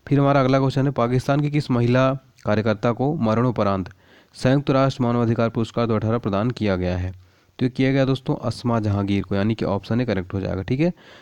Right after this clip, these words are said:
पाकिस्तान की दिवंगत मानवाधिकार कार्यकर्ता और पेशे से वकील अस्मा जहांगीर सहित चार लोगों को दो हज़ार अठारह का संयुक्त राष्ट्र मानवाधिकार पुरस्कार दिया गया है, यानी कि ऑप्शन ए करेक्ट हो जाएगा।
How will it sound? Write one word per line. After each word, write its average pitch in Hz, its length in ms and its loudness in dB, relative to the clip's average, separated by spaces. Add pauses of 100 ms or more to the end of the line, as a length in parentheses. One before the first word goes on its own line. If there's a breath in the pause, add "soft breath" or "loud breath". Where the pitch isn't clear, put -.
(180 loud breath)
पाकिस्तान 123 500 0
की 139 100 -2
दिवंगत 117 540 0
मानवाधिकार 107 640 0
कार्यकर्ता 104 500 0
और 113 120 0
पेशे 107 320 -2
से 110 140 -4
वकील 120 340 0
अस्मा - 340 -2
जहांगीर 107 340 0
सहित 123 300 -2 (420 loud breath)
चार 131 220 4
लोगों 135 280 2
को 160 200 0
दो 123 120 0
हज़ार 120 140 2
अठारह 117 260 2
का 139 100 2
संयुक्त 123 320 -2
राष्ट्र 117 300 0
मानवाधिकार 107 400 0
पुरस्कार 107 340 -2
दिया 95 200 0
गया 87 160 -2
है, 98 200 -8
यानी 110 180 0
कि 113 120 -4
ऑप्शन 101 320 -2
ए 127 40 -4
करेक्ट 95 280 -6
हो 95 40 -4
जाएगा। 92 340 -6